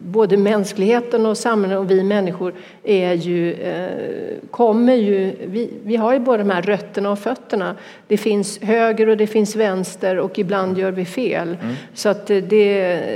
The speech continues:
Speaker 1: man kan ju inte, den här goda intellektuella, det är ju en idealtyp som inte finns.
Speaker 2: Mm.
Speaker 1: Alltså det är ju någon,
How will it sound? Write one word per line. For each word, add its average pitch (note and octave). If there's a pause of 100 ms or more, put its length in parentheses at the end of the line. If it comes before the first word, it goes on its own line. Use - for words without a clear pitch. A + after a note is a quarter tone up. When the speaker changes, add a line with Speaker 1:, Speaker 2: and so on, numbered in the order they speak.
(300)
Speaker 1:
man G3
kan G#3+
ju G3+
inte, G3 (160)
den G3
här F3+
goda G#3
intellektuella, G3+
det F3
är A#3
ju C#4
en A#3+
idealtyp F3+
som F#3
inte E3+
finns. -
Speaker 2:
Mm. G#3
Speaker 1:
Alltså F#3+
det G3+
är A#3
ju A#3
någon, F3+